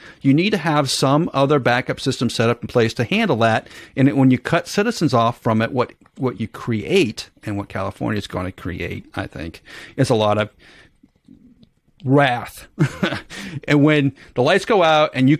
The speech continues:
you can't run your generator, or you, your, your mother-in-law who's ninety at home by herself doesn't have power,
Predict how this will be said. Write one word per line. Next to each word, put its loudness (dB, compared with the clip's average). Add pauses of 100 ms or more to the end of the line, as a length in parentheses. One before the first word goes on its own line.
(140)
you 2
can't 0
run 2
your 4
generator, 2
or 4
you, -6
your, 0 (100)
your 0 (200)
mother-in-law 2
who's 0
ninety 4
at 0
home 2 (400)
by 2
herself 0
doesn't 0
have 2
power, 2